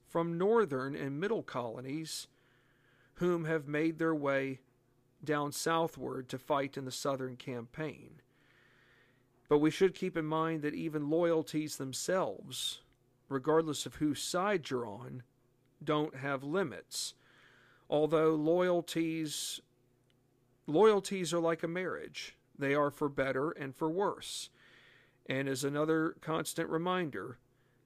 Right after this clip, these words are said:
that just because one is a patriot or just because one's a loyalist, it doesn't automatically mean that the rest of the family is either patriot or loyalist.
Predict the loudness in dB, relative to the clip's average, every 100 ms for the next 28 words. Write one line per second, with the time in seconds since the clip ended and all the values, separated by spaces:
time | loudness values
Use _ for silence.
0 | _ _ -8 -6 -2 -2 -2 2 2 2
1 | -2 -2 0 0 -2 -4 0 -2 -2 -8
2 | -6 -6 -8 -8 -8 -6 -6 -4 -4 -4
3 | -2 0 2 0 -4 -6 -6 -4 -2 -2
4 | -2 0 0 -2 -4 -4 -6 -4 -4 -4
5 | -4 -6 -2 -2 -2 -8 -10 -4 -4 -4
6 | -6 -10 -14 -18 -8 -6 -4 -4 -4 -6
7 | -4 -6 -4 -6 -6 -4 -4 0 -2 -2
8 | -6 -10 -12 -12